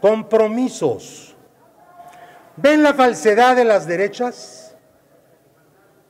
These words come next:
Critican y reclaman tema, pero no a su orador, sino al orador que viene aquí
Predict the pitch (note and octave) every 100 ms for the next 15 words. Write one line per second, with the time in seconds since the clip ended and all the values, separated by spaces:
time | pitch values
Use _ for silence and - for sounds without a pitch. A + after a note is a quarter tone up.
0 | _ _ _ _ F3+ G3 G3+ - C#4 C#4
1 | C#4 C#4+ C4+ G#3 - - - - - E3+
2 | E3+ F3 G#3+ B3 C4 - B3 B3 G3+ C#3+
3 | - - - - _ - F3 F#3 A3 D4+
4 | C#4 A#3 G#3 F3 D#3+ C#3+ D#3 - - -
5 | - - - - F3 F3 E3+ E3 D#3 D3
6 | A3 C4+ - - - - - - - _
7 | _ _ _ - E3+ G#3 C4+ B3+ G3+ -
8 | C#4 B3